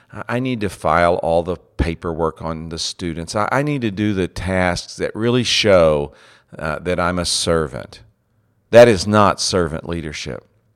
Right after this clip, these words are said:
Servant leadership is saying, "No, I'm president. I've been given certain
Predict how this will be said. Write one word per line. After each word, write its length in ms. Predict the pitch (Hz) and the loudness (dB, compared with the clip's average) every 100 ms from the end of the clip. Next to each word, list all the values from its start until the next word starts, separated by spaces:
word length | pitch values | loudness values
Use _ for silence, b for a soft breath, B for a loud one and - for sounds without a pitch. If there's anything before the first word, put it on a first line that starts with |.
| _ _ _ _ _ _ _ - b b b b | _ _ _ _ _ _ _ -16 b b b b
Servant 500 | - - 135 139 156 | -6 6 10 10 8
leadership 540 | 143 135 104 - 90 92 | 6 4 2 0 -4 -2
is 100 | 87 | -4
saying, 440 | - 92 82 82 | 2 2 2 -2
"No, 460 | 98 113 85 62 - _ _ _ _ | 2 4 2 -2 -12 _ _ _ _
I'm 200 | - 101 95 | -2 0 2
president. 720 | - 107 85 67 - - - _ _ _ _ b b b - | 6 6 4 -4 -10 -14 -20 _ _ _ _ b b b 0
I've 220 | 92 110 | 2 4
been 140 | 117 107 | 4 4
given 320 | 113 104 92 | 4 4 2
certain 480 | - 110 - 90 | 2 2 4 -2